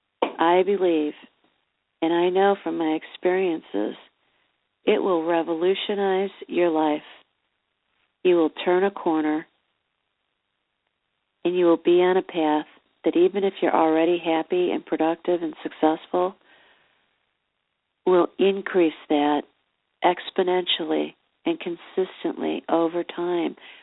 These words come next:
with every step that you take. Give it a try. Keep coming back here to the K Factor where you can learn all the ways that kindness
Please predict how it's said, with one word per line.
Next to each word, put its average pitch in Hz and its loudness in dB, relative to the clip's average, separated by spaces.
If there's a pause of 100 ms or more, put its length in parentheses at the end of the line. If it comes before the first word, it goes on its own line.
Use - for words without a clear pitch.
(160)
with 175 -2 (100)
every 175 -2 (320)
step 156 -2 (280)
that - -2
you 160 -6
take. 147 -4 (1500)
Give 220 2
it 240 4
a 240 0
try. 151 -6 (1120)
Keep 214 -2
coming 226 0
back 165 -2 (100)
here 156 -2
to - -4
the 156 0
K 156 -4
Factor 156 -2
where 165 -2
you 190 0
can 170 -6
learn 175 -2
all 180 0
the 180 -2
ways 156 -4 (720)
that 170 -4
kindness 160 -4